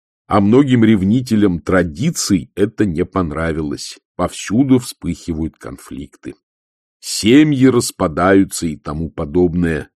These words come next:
Зафиксированы случаи выдергивания бород. Вот как. Ваймс изо всех сил старался сдержать улыбку.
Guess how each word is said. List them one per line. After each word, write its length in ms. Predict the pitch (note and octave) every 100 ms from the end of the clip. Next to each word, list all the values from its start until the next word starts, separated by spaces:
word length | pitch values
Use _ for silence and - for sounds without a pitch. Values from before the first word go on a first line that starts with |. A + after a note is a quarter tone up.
| _
Зафиксированы 1000 | E2 G2 G#2 E2 - - G2+ C#3 C3+ C#3 C3
случаи 580 | - B2+ B2+ - A2+
выдергивания 1080 | G2+ D#2+ C#2 E2 F2 D2 E2 D2 D2+ D#2 D#2
бород. 600 | C#2+ C#2 C2+ C2 _ - _ _ _ _ _ _ _ _ -
Вот 360 | - - -
как. 680 | - C6+ - C6+ - _ _ _ _ _ _ _ _ -
Ваймс 440 | D#2+ E2 D#2+ -
изо 240 | E2+ D#2+
всех 260 | E2 E2+ D2
сил 220 | - F#2
старался 520 | - D#2+ D#2+ D#2 -
сдержать 500 | D2+ D#2+ D2+ D#2 D2
улыбку. 440 | D#2 C#2+ - -